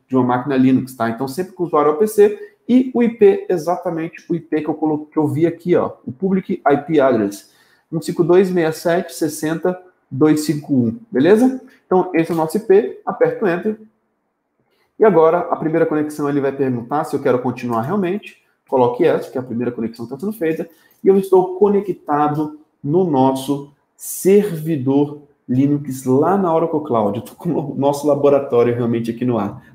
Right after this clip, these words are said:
tá, pessoal? Então, esse aqui é o nosso primeiro passo. Vocês viram como que é fácil? Cria uma conta gratuita, dá conta gratuita, cria uma Compute Instance em dois minutinhos. Criou a Compute Instance, cara,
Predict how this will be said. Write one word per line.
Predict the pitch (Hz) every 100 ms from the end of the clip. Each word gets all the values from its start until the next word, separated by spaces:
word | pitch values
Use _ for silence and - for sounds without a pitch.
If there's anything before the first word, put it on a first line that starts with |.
| -
tá, | 135
pessoal? | 139 143 123 - - -
Então, | 170 165 262 254
esse | 254 - 226
aqui | -
é |
o | 214
nosso | 208 214
primeiro | 202 214
passo. | 208 147 131
Vocês | - 156
viram | 214
como | - 254 262
que |
é | 208
fácil? | - 175 190 190 - _
Cria | - 233
uma | 226
conta | 196 202 190
gratuita, | 160 151 156 165 160 151 _
dá | - 196
conta | 214 226
gratuita, | 202 202 196 190 -
cria | 131 - 214
uma | 233 233
Compute | 196 202 202 -
Instance | 180 202 180 190
em | 170
dois | 196 214
minutinhos. | 202 170 - 147 156 - - _ -
Criou | 208 254
a | 262
Compute | 220 233 220 202
Instance, | 214 214 - 294
cara, | - 190 185 131 -